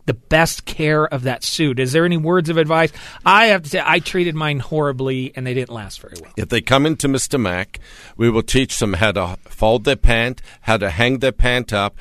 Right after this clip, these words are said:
Speaker 2: and how to rotate their trousers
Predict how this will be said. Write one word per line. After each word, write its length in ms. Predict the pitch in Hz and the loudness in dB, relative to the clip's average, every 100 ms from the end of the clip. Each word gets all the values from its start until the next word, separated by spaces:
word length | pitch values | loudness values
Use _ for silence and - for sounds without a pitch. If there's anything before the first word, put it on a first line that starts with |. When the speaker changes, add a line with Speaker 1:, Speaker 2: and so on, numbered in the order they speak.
| - - | -20 -8
Speaker 2:
and 160 | 107 | -4
how 200 | 101 117 | 2 2
to 140 | 113 107 | 2 -2
rotate 720 | 101 104 - - 131 135 - | 0 -2 -2 -2 0 0 -2
their 140 | 131 | -2
trousers 840 | 120 - 120 101 98 85 87 101 | -2 -2 0 2 0 -4 -8 -8